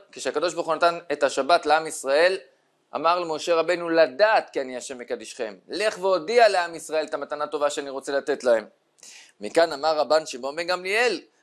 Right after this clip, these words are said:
"הנותן פת לתינוק, צריך להודיע לאמו, שיפרסם את זה, שבני המשפחה ידעו מזה שהוא נתן לו מתנה." איז-, איך הוא יפרסם? שיעשה איזשהו סימן.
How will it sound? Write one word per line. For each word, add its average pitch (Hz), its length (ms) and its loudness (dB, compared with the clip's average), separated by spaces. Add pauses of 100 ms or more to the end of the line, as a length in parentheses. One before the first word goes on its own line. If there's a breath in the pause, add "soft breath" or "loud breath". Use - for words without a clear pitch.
(100)
"הנותן 147 480 0
פת 196 220 2 (500)
לתינוק, 208 680 -2 (840)
צריך 110 380 -2
להודיע 147 360 6
לאמו, 202 500 4 (300)
שיפרסם 139 1400 -4
את 202 120 0
זה, 165 200 6
שבני 160 280 -2
המשפחה 190 480 2
ידעו 240 340 -2
מזה 208 220 -2
שהוא 190 200 -2
נתן 180 180 2
לו 175 100 -2
מתנה." 160 360 2 (1800 soft breath)
איז-, 160 220 -2
איך 180 160 4
הוא 196 100 2
יפרסם? 151 480 0
שיעשה 190 280 0
איזשהו 226 300 0
סימן. 185 360 0